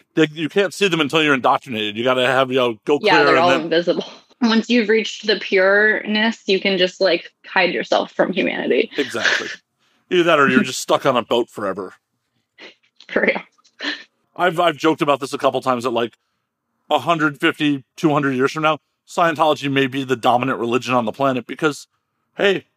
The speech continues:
Speaker 1: they're doing better marketing than most other religions.
Speaker 2: They're just really big bullies, though. Like,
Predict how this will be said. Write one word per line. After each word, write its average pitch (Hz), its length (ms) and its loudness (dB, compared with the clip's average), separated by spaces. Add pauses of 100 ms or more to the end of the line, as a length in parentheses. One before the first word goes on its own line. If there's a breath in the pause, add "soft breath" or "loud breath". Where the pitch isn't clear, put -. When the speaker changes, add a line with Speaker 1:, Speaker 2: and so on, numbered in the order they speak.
(260)
Speaker 1:
they're 165 120 2
doing 202 200 0
better 180 240 2
marketing 165 460 0
than 139 120 2
most 143 200 0
other 151 180 2
religions. 104 540 -8 (280)
Speaker 2:
They're 254 280 0
just 523 200 0
really 311 240 2
big 240 240 0
bullies, 190 460 0
though. 135 200 -2
Like, 147 340 -2